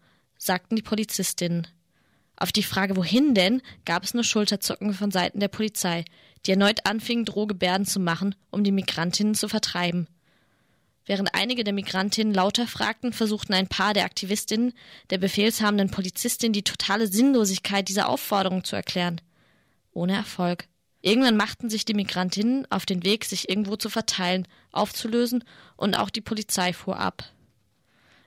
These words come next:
Migrantinnen wie Polizei sahen wir den Tag über in der Stadt verteilt.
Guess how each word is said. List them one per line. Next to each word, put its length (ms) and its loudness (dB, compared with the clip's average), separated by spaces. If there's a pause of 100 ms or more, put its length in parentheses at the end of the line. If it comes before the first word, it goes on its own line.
(100)
Migrantinnen 800 2
wie 140 -6
Polizei 640 0 (240)
sahen 260 4
wir 80 0
den 160 2
Tag 320 0
über 220 2
in 80 0
der 80 2
Stadt 260 0
verteilt. 640 -4